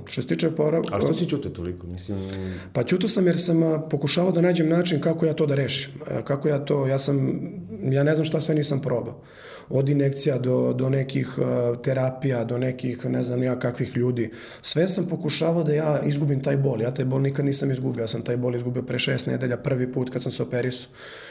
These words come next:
Speaker 1: Ovaj, to je jedino bilo onako realno, da se, iako sam ja tri godine izbegavao tu operaciju, ja sam jednostavno na kraju video da je jedini, ovaj, lek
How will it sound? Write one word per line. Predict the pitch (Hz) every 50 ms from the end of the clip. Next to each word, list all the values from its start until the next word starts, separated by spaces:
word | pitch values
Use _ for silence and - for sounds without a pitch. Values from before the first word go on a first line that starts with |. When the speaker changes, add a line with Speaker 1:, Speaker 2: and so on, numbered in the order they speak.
| - - - - - - -
Speaker 1:
Ovaj, | - 120 117 117 113 113 110 113 117 113 113 113 - -
to | - 135
je | 127
jedino | 127 127 131 135 135 131
bilo | 127 131 143 139 139 135 131 131 131
onako | 131 131 135 135 135 - 135 123
realno, | 135 151 160 143 120 110
da | 104 107
se, | 104 - 123
iako | 123 123 127 120 131 135 131 - 139
sam | - 143 139
ja | 143 139 143
tri | 143 143
godine | 143 143 147 143 143 143
izbegavao | 139 123 127 123 120 123 135 147 151 -
tu | - - 113
operaciju, | 110 - 123 117 120 123 127 - - 143 143 135 131
ja | 120 123
sam | 127 - - 117
jednostavno | 117 117 113 - - 123 120 117 113 113 - - - - - - - - - - -
na | 113 110
kraju | 110 - 127 123 120 120
video | 113 113 120 120 123 117 113 110 - -
da | 117 110 107
je | 107 107
jedini, | 110 107 104 110 113 110 107 104 - - -
ovaj, | 110 107 107 104 104 107 104 104 104 104 - -
lek | 110 110 110 110 107 107 - -